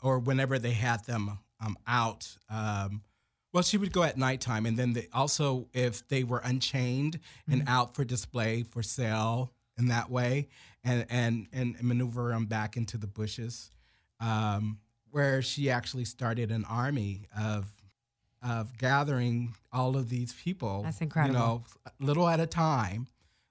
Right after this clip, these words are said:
Speaker 1: British were very afraid of her because, um, <laughs> there was this, this story where she was, um, shot at, and they actually thought she,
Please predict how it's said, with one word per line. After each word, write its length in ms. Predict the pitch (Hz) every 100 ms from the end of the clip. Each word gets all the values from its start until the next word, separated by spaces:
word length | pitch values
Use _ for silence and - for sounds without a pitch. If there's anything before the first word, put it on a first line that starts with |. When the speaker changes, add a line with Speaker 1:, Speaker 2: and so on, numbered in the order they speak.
| _
Speaker 1:
British 240 | 175 226 208
were 100 | 185
very 240 | 143 156
afraid 360 | 160 - 127 123
of 120 | 123
her 140 | 131
because, 760 | 113 117 131 120 117 113 110 - _ _ _ _ _ -
um, 680 | 117 117 113 110 113 113 98 - 101
<laughs> 400 | - - - - 233 233 - - -
there 100 | 165
was 120 | 156
this, 280 | 156 - -
this 240 | 139 131
story 560 | - - 127 127 131 123
where 520 | 120 117 117 110 113 - _ -
she 80 | 151
was, 280 | 135 - -
um, 680 | 113 117 113 110 110 110 107 - _
shot 360 | - 151 147 143
at, 420 | 87 - - - _ _
and 400 | 127 123 123 120
they 720 | 120 131 131 135 131 131 131 -
actually 420 | 117 123 - 135
thought 320 | 117 113 107
she, 560 | - 127 113 113 107